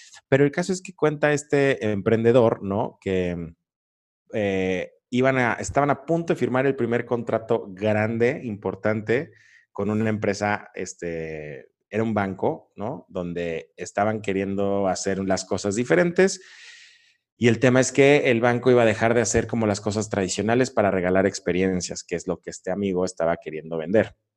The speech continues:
Entonces, em, dentro de las condiciones que ponía el banco para que tú te pudieras hacer su proveedor, pues, tenías que tener unas, este, oficinas de tal o cual, este,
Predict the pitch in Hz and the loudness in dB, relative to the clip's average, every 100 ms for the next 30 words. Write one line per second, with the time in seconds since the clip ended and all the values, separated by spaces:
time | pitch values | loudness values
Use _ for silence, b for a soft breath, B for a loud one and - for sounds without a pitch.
0 | _ _ _ _ _ _ - _ - 101 | _ _ _ _ _ _ -20 _ -2 0
1 | 98 107 107 107 110 104 104 104 101 101 | 2 2 0 -2 0 2 2 0 0 -2
2 | 101 - _ 101 110 104 113 110 104 104 | -4 -10 _ -2 0 2 4 4 4 2
3 | - - - - 117 113 104 139 135 135 | -2 -10 -16 0 2 2 0 4 6 4
4 | - 131 - 120 123 120 117 113 117 110 | 0 0 2 2 4 4 4 4 2 2
5 | 104 101 92 - - - 95 - - 95 | 0 2 0 -2 -8 -6 -6 -6 -4 0
6 | 92 95 92 85 92 87 - - 104 98 | 2 0 -2 -4 -2 -2 -2 0 4 4
7 | 95 b b b _ - 101 107 113 113 | 2 b b b _ 0 4 6 8 8
8 | 123 b b b b - - 101 98 107 | 6 b b b b -16 -6 -4 -4 -6
9 | 90 92 95 98 95 95 90 - - 87 | -6 -2 -2 -2 -2 -2 -4 -8 -10 -10
10 | 90 - - 90 - 87 98 98 95 87 | -8 -10 -10 -10 -10 -8 -4 -4 -4 -4
11 | - 87 90 87 87 85 85 80 80 - | -2 0 0 -2 -2 0 0 -4 -6 -12
12 | - 76 71 64 50 | -12 -12 -10 -12 -14